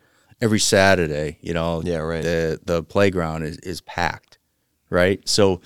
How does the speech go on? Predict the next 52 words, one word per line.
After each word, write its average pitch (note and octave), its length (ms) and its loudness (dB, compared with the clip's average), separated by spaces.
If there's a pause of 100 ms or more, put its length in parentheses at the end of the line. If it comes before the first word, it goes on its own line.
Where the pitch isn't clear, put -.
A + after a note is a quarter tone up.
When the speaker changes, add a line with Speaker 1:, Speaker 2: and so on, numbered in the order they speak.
(480)
Speaker 1:
understanding G#2 640 0
that E2 200 -2
and E2 100 -6
knowing F#2+ 300 -2
that, D#2 180 -2
because E2+ 240 -4
they F2 80 0
wanted F#2 340 0
to F2+ 80 -4
put G2 180 0
a - 40 -6
station, F#2+ 500 -2
like, D#2 260 -10 (460)
right F2 440 0 (100)
in F#2 360 -2 (140)
that - 200 -8
na-, E2 220 -6 (120)
like, - 280 -6 (100)
right E2+ 180 -4
in G2 60 -10
that F2 140 -8
neighborhood. E2+ 320 -8
I'm D2 100 -8
like, D#2 140 -12
"It's - 160 -14
not F2+ 160 -12
going E2+ 200 -8
to E2+ 60 -8
work F2 260 -6
for - 160 -10
Speaker 2:
Yeah, E2 80 -4
Speaker 1:
us." D#2 120 -4
Speaker 2:
that's D#2 120 -8
Speaker 1:
I, F#2 120 0
Speaker 2:
not D#2 80 -4
Speaker 1:
I G#2 160 0
Speaker 2:
good. E2 140 -12
Speaker 1:
do F2+ 140 -6
not F2+ 400 -4
want F2+ 340 -4
little F2 200 -4
kids F2 420 -6
near E2+ 360 -6 (460)
piece G2 240 -6
of E2 80 -4
apparatus E2+ 500 -2
as E2+ 200 -4
we're D#2 100 -6
pulling F2 380 -6
out E2+ 180 -4
and, - 80 -6
Speaker 2:
No. D#2 240 -4